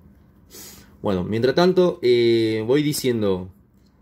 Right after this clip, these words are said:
voy dando saludos a los colegas, a mis que me conocen. Empezamos por, mm,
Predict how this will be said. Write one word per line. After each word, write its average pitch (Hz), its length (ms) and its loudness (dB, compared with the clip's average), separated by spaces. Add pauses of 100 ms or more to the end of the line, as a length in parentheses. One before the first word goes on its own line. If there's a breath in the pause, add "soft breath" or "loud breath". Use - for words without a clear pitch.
(1700)
voy 113 220 0
dando 120 180 0
saludos 117 520 2
a - 20 -6
los 98 140 -6
colegas, 107 600 -4
a 92 560 -8
mis 98 240 -12 (480)
que 110 120 -10
me 104 120 -4
conocen. 110 600 -2 (1160)
Empezamos 110 500 -2
por, 107 200 -2
mm, 98 640 -6